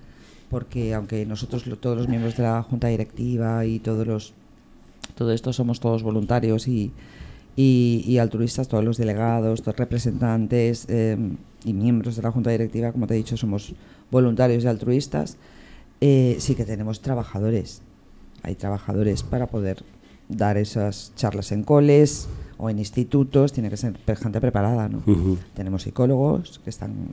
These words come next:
Speaker 1: trabajando con nosotros y también dan esas charlas en los coles, institutos, etcétera. Y, y todo ese persona-, y ese personal, pues, tiene que, que pagarse de algún sitio, ¿no? Y solo de las cuotas de los socios, pues, tampoco,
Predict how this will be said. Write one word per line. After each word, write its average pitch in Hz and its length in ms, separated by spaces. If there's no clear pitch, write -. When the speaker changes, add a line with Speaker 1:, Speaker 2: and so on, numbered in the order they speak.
Speaker 1:
trabajando 104 420
con 104 120
nosotros 98 420
y - 60
también 98 440
dan 117 380
esas - 300
charlas - 340
en 78 60
los - 160
coles, 95 360
institutos, 101 640
etcétera. 143 480
Y, 139 440
y 117 80
todo 113 160
ese 117 160
persona-, 107 380
y 113 100
ese 110 180
personal, 110 440
pues, - 180
tiene 101 200
que, 98 220
que - 140
pagarse 98 460
de 113 60
algún 104 260
sitio, 104 360
¿no? 104 160
Y 135 120
solo 95 260
de 98 80
las 101 340
cuotas 110 260
de 113 100
los 104 120
socios, - 640
pues, - 120
tampoco, 85 520